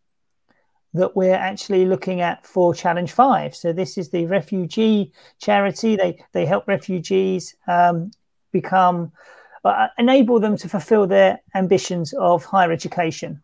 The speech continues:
where if it's been taken away from them because they've had to flee the countries that they, they were hoping to study in. And he just contacted me. "You've, I've seen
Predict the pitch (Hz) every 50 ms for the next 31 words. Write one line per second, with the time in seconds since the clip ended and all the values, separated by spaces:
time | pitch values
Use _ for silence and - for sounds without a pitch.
0 | _ _ - 185 170 160 147 - - 190 180 - - 165 - 190 185 - - 175
1 | 175 170 175 175 170 165 - 170 156 156 156 156 151 160 165 151 - 165 160 151
2 | 147 - - 165 151 156 165 156 151 - - 175 160 156 151 - _ _ _ _
3 | - 190 180 170 156 151 - - 165 170 156 - - 160 147 - - 160 170 165
4 | 160 160 156 151 _ _ _ _ - 185 170 165 131 180 165 - 156 147 180 -
5 | - - 196 185 - 170 156 151 151 143 143 - _ _ _ - - _ - -
6 | 196 190 202 285 254 - 254 - - 247 277 240 - 233 208 - 175 170 170 175
7 | 220 220 - _ - 214 185 - - 294 269 240 226 208 226